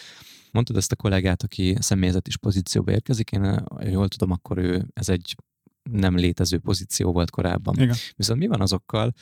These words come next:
Speaker 1: akik egy olyan pozícióba érkeznek meg, ami már létezik nálatok, tehát ki van alakítva? És kifejezetten arra lennék kíváncsi, és ez talán így a legjobban, eh, motoszkál a fejemben, hogy a, a meglévő feladatokat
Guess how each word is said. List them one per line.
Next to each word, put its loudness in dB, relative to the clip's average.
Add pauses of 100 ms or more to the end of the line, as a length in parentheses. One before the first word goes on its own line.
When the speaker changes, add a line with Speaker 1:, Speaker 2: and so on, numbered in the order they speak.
(200)
Speaker 1:
akik -4
egy 0
olyan 0
pozícióba -2
érkeznek -2
meg, 0
ami 0
már 0
létezik -2
nálatok, -2
tehát -4
ki -4
van 0
alakítva? -2 (360)
És -6
kifejezetten -2
arra 2
lennék 0
kíváncsi, -2
és 0
ez -2
talán 0
így 0
a 0 (300)
legjobban, 2 (280)
eh, -4
motoszkál 0
a -2
fejemben, -2 (160)
hogy -2
a, -2
a -4
meglévő 0
feladatokat -4